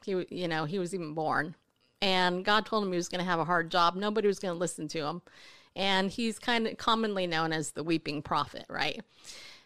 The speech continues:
Well, you know, his, his whole message is basically,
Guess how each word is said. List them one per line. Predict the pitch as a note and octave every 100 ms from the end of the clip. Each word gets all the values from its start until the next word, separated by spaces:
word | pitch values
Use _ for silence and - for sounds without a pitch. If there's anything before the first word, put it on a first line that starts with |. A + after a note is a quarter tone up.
| _ -
Well, | B3 B3 A3+ -
you | - B3+
know, | A3 G#3
his, | F#3 - - D#4 B3 - A3
his | C#4 -
whole | - C#4+ C#4+ D4 C#4 A3 F#3+ -
message | F#3+ G3 - F3+ E3+ -
is | - F3+ D#3+
basically, | - G3 G3+ - F3 - E3 D#3+